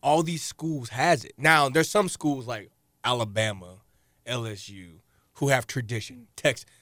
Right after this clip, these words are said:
they're gonna get guys no matter what. I'm talking about the schools that need to add that extra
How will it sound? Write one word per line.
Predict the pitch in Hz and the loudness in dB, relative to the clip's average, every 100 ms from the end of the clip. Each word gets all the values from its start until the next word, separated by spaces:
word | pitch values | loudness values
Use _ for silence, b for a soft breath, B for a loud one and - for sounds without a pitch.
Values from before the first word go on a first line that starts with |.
| b b b - | b b b 0
they're | 165 | 4
gonna | 196 170 | 6 6
get | 147 | 4
guys | 123 127 123 | 4 4 4
no | 113 | 0
matter | 104 95 | -4 -6
what. | 90 - | -14 -2
I'm | 139 180 | 2 4
talking | - 156 | 4 2
about | 131 113 98 90 | 2 -2 -4 -8
the | 110 | -10
schools | - - 156 156 143 127 113 | -10 -10 -6 -2 -2 -6 -8
that | 113 104 92 _ _ _ _ _ _ | -6 -6 -8 _ _ _ _ _ _
need | 117 127 160 160 135 | -4 2 2 2 0
to | 135 | 0
add | 123 127 120 | 2 2 2
that | 113 - | -2 -6
extra | 123 - 117 | -12 -10 -12